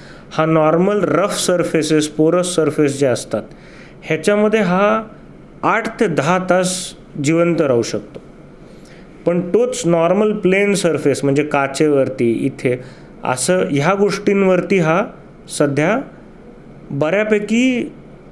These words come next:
आठ ते दहा तासापेक्षा जास्त राहू शकतो. म्हणून आपण जे म्हणतो की sanitization आणि ह्या गोष्टी ज्या आहेत, हे सध्याला हे फार महत्त्वाचं आहे. सध्याला sharing is not caring असं म्हणता येईन आपल्याला.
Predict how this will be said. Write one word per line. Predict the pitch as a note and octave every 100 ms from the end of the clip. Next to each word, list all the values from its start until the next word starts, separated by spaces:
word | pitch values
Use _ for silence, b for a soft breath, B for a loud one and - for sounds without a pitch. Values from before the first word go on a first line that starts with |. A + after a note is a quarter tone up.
| - - - -
आठ | D3 F3+ F#3
ते | A3+
दहा | E3 F3
तासापेक्षा | G#3 - - F#3+ G3+ G#3 G#3 A#3
जास्त | G3 F#3+ F3+ G3
राहू | E3
शकतो. | C3+ - G#2+ - - - - - B B B B
म्हणून | - B2+ G3
आपण | F#3+ F#3+ F#3+
जे | F#3
म्हणतो | F3 D#3 D3 C3+
की | C3
sanitization | B2 B2+ C#3 C#3 C#3 C#3 C#3 - C3 C3
आणि | B2+ B2
ह्या | A#2+ B2
गोष्टी | B2+ C3 - B2+
ज्या | B2+
आहेत, | A2+ G2+ G2 B B B B B
हे | A#2+ - - - - F#2+
सध्याला | - D3+ D#3+ E3+ F#3 G3 -
हे | C3 D#3+
फार | - D#3+
महत्त्वाचं | D#3 C3+ B2+ A2+ A#2
आहे. | A#2 B B B -
सध्याला | C#3+ D3 F3+ G3 G3+
sharing | F3+ F#3+ - F3+ G3+ A3 A3 G#3+
is | E3+ F3+
not | F#3+ F3+ -
caring | D#3 D#3 C#3 A2+ -
असं | B2+ - D#3+
म्हणता | C#3 C3 C3
येईन | B2+ A#2+
आपल्याला. | G#2+ A2+ A2